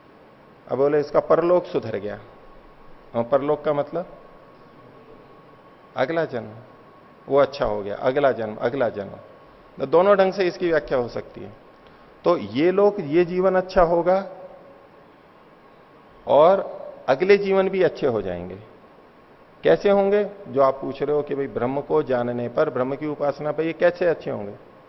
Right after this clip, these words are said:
तो उसका ये कि परमात्मा को जानने पर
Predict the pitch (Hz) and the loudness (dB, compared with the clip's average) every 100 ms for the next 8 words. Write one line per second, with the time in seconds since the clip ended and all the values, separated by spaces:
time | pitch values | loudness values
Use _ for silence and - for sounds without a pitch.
0 | - - - - - - - - - - | -20 -20 -20 -20 -20 -20 -20 -20 -20 -20
1 | - - - - 117 - 135 135 147 131 | -20 -20 -20 -14 -10 -6 -4 -4 -6 -8
2 | 160 - 117 120 123 160 180 180 180 139 | -8 -4 -2 -4 -4 -4 -2 0 0 0
3 | 127 123 113 104 - 165 180 - | 0 0 -4 -6 0 0 0 -8